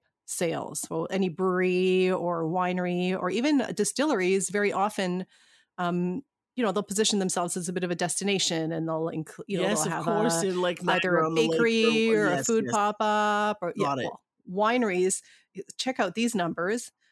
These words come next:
Speaker 1: Um, pre-pandemic, a small winery in the summer would typically get about twenty-eight thousand visitors. Last
Speaker 2: Okay.
Speaker 1: year,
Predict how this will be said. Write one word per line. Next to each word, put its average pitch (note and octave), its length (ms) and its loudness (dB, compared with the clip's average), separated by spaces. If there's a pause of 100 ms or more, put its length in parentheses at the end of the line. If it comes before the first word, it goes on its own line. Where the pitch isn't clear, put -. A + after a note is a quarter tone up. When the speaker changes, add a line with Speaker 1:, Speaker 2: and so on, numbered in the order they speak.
(240)
Speaker 1:
Um, F#3+ 380 0 (840)
pre-pandemic, A#3+ 800 0 (840)
a G3+ 60 -2
small A3 340 2
winery G#3+ 520 2
in A3+ 100 2
the F#3+ 100 0
summer G#3+ 360 0
would F#3+ 240 0
typically A#3 360 0
get F#3+ 300 0
about F#3 320 -4
twenty-eight G3+ 680 -2
thousand F3 360 -2
visitors. - 640 -10 (1600)
Last G#3 280 0
Speaker 2:
Okay. B3+ 100 2
Speaker 1:
year, D#4 340 2